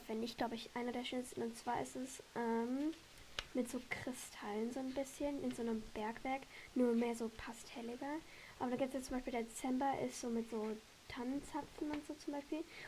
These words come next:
Und manchmal gibt's halt auch extra Seiten, zum Beispiel wie eine Wunschliste, so eine Geschenkidee.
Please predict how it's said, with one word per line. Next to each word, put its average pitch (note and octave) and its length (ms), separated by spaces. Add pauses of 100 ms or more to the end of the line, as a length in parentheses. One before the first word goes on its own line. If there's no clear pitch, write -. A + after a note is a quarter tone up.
(120)
Und C4 80
manchmal C4 280
gibt's C4 180
halt A#3+ 160
auch A3+ 180
extra A#3+ 340
Seiten, A#3 320
zum C4 120
Beispiel A#3 280
wie A#3+ 60
eine A3 180
Wunschliste, A3+ 380
so A#3 60
eine A3+ 80
Geschenkidee. A#3+ 640